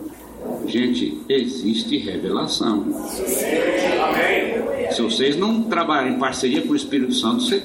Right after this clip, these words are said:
eu acho que vocês têm que parar. Vocês vão cansar, vão se esgotar. O Espírito revela a alguém um ato de rejeição ou um contínuo, uma rejeição contínua na infância,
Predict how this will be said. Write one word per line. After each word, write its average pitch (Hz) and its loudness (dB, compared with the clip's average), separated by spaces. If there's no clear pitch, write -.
eu 170 2
acho 151 0
que - -8
vocês - -2
têm - -2
que - -6
parar. - -2
Vocês 131 0
vão 110 2
cansar, 135 0
vão 123 0
se 143 0
esgotar. - -4
O - -6
Espírito 135 -2
revela 120 0
a 104 -2
alguém 110 0
um 110 0
ato 120 -2
de 110 -2
rejeição 107 0
ou 131 2
um 120 0
contínuo, 113 0
uma 120 4
rejeição 117 0
contínua 113 2
na 110 2
infância, 123 0